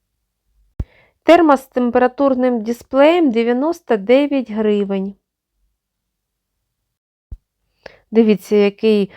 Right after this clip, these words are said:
ажурний кошик для губок за двадцять чотири гривні. Є в зелених кольорах. Дошка бамбукова для кухні, сто двадцять дев'ять гривень.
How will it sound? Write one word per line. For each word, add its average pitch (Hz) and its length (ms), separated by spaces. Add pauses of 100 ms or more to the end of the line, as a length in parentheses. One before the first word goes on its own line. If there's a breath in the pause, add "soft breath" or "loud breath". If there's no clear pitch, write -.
(180 soft breath)
ажурний 202 600
кошик 269 680
для 208 580
губок 226 500
за 220 200
двадцять 220 520
чотири 240 420
гривні. 180 680 (1200 soft breath)
Є 214 260
в 220 60
зелених 214 500
кольорах. 208 760 (680 loud breath)
Дошка 214 640
бамбукова 214 840
для 240 200
кухні, 254 460
сто - 240
двадцять 220 540
дев'ять 190 420
гривень. 262 680